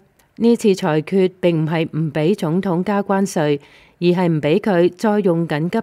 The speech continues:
狀態呢一種幾乎唔受限制嘅方式隨便加稅。裁決之後，已經有上千宗訴訟要求美國政府退還之前按I E E P A徵收嘅關稅，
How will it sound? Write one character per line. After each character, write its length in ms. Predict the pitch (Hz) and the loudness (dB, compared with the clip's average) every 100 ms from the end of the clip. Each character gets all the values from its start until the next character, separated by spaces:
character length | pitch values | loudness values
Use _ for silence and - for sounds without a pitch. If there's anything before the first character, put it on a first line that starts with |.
| - | -4
狀 240 | 165 160 | -4 -4
態 300 | 160 175 170 | -2 -2 0
呢 100 | 180 | 0
一 120 | 220 220 | -2 -2
種 260 | 156 156 | -2 -2
幾 220 | 220 220 220 | 0 0 0
乎 260 | 156 139 131 - _ 160 | 0 0 -4 -16 _ -4
唔 160 | 160 | -4
受 260 | 156 175 170 | -2 -2 -2
限 240 | 170 165 | -2 -4
制 100 | 165 185 | -2 -2
嘅 180 | 185 | -2
方 280 | 180 226 226 | -2 -2 -2
式 140 | 214 226 226 | -2 -4 -6
隨 240 | - 147 135 | -6 -4 -2
便 220 | 160 175 | -4 -4
加 180 | 190 185 | -4 -4
稅。 380 | - 151 139 139 _ _ - | -2 -2 -2 -6 _ _ -10
裁 220 | - 160 | -2 0
決 160 | 156 202 | 0 -2
之 180 | 196 247 | 0 -2
後， 340 | 208 156 143 - _ - | 0 0 -2 -4 _ -6
已 120 | 160 | -4
經 220 | 214 220 | 0 0
有 220 | 190 156 | 0 0
上 340 | 165 143 151 175 | -2 -4 -4 -2
千 260 | 240 233 | -2 0
宗 240 | 226 233 233 | 0 -2 -2
訴 220 | 190 170 | 0 -2
訟 300 | 175 147 147 - _ - | -2 -2 -4 -10 _ -4
要 180 | 247 254 | -2 0
求 240 | 220 139 | -2 -2
美 200 | 147 147 | -2 -2
國 160 | 151 175 | -4 -6
政 300 | - 175 175 | -4 -2 -2
府 360 | 165 143 190 196 _ _ | -2 -2 -2 -6 _ _
退 220 | - 196 | -2 0
還 300 | 190 156 151 | 0 0 -2
之 140 | 151 233 | -2 -2
前 260 | 214 143 147 | -2 -2 0
按 220 | 165 165 - | -2 -2 -4
I 200 | 202 202 | -4 -2
E 140 | 190 196 | -2 -4
E 220 | 185 196 | -2 -4
P 180 | 202 196 | -2 -2
A 300 | - 190 190 | 0 0 -2
徵 340 | - 220 202 | -2 -2 0
收 220 | 196 190 170 | 0 -2 -2
嘅 140 | 160 | -2
關 280 | 185 180 185 | -2 -2 -2
稅， 360 | 170 143 135 | -2 -2 -4